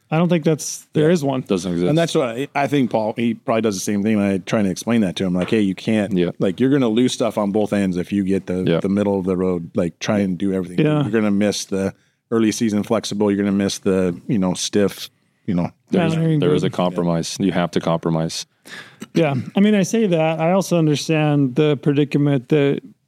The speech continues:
Speaker 1: people could potentially be in, that boots are three to four hundred bucks a piece, and you
Speaker 2: Mm-hmm.
Speaker 1: don't wanna buy three or four pairs of different boots for different types of hunts that you're going on.
Speaker 3: Yeah.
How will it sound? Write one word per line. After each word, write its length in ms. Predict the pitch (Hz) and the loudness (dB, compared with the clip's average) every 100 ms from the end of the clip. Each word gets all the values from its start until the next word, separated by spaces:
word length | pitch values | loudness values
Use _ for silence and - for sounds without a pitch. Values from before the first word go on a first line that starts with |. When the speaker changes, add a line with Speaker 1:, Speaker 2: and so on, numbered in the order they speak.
| _ 180 | _ -2
Speaker 1:
people 560 | 180 160 165 156 135 139 | 2 2 2 2 0 -6
could 220 | - 160 127 | 0 0 2
potentially 540 | 143 156 143 - 143 | 0 2 0 2 0
be 300 | 127 147 139 | 2 2 4
in, 180 | 147 147 | 2 2
that 160 | 139 131 | 0 2
boots 280 | 151 160 | 0 2
are 100 | 165 | 0
three 320 | 127 - 143 139 | 0 2 4 4
to 80 | |
four 240 | 135 147 139 | 2 0 2
hundred 300 | 143 139 127 | 2 0 0
bucks 260 | 147 147 | -2 0
a 60 | 143 | -4
piece, 500 | - 143 165 160 - | 0 2 4 0 -6
and 120 | 160 | -4
you 40 | 143 | 0
Speaker 2:
Mm-hmm. 120 | 151 | 2
Speaker 1:
don't 160 | 180 165 | 2 4
wanna 180 | 156 | 2
buy 440 | 143 139 143 156 156 | 0 0 2 2 0
three 340 | - - 147 | -6 -2 2
or 80 | 151 | 2
four 180 | 143 156 | 2 0
pairs 300 | 156 156 139 | 2 2 2
of 60 | |
different 260 | 147 151 147 | 0 0 2
boots 200 | 147 156 | 2 2
for 120 | 151 | 0
different 260 | 139 135 143 | 0 0 0
types 240 | 151 139 | 0 0
of 60 | 135 | 0
hunts 200 | 143 143 | 0 -2
that 140 | 135 | -4
you're 60 | 143 | -2
going 300 | 135 151 156 | 0 2 2
on. 200 | 160 180 | 2 0
Speaker 3:
Yeah. 80 | 175 | -2